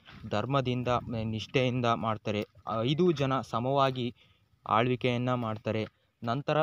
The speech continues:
ಏನಾಗುತ್ತೆ ಅಂತ ಅಂದ್ರೆ ಒಂದೊಮ್ಮೆ ದಿನ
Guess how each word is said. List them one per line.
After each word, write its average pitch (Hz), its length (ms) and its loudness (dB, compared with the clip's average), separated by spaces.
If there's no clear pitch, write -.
ಏನಾಗುತ್ತೆ 131 540 -2
ಅಂತ 123 220 -4
ಅಂದ್ರೆ 117 380 0
ಒಂದೊಮ್ಮೆ 143 540 0
ದಿನ 135 180 0